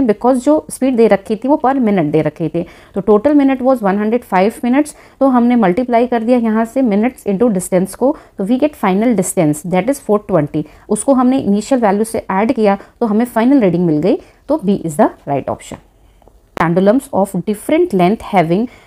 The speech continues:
bob of different masses are shown in diagrams with reference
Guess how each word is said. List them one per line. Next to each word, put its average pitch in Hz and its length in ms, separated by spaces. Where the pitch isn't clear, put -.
bob 208 360
of - 180
different 262 480
masses 196 440
are 190 120
shown 262 320
in 214 200
diagrams 160 600
with 254 320
reference 226 500